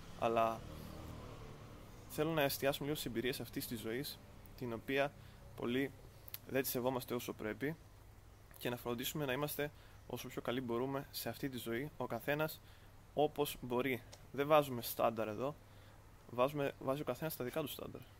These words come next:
Και αυτό είναι κάτι το οποίο πρέπει να έχετε όλοι στο μυαλό σας. Τα στάνταρ υπάρχουν, είναι, υπάρχουν κοινωνικά στάνταρ, αυτό είναι αδιαφυσβήτητο, αλλά το τι μπορεί να κάνει ο καθένας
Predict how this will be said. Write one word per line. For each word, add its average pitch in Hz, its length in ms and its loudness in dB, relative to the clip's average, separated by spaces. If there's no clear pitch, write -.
Και - 100 -10
αυτό - 140 -4
είναι 143 100 0
κάτι 143 120 2
το 123 80 -2
οποίο 135 180 -2
πρέπει 131 140 -2
να 139 60 0
έχετε - 300 -4
όλοι 147 200 4
στο - 140 -6
μυαλό 107 260 -2
σας. - 220 -12
Τα 110 80 -4
στάνταρ 143 440 6
υπάρχουν, 147 640 6
είναι, 135 360 6
υπάρχουν 123 500 4
κοινωνικά 113 340 -2
στάνταρ, 117 320 2
αυτό 117 340 2
είναι 117 300 0
αδιαφυσβήτητο, 117 720 -2
αλλά 110 400 4
το 120 120 -2
τι 143 160 0
μπορεί 135 200 4
να 135 100 4
κάνει 139 160 6
ο - 20 2
καθένας 135 600 2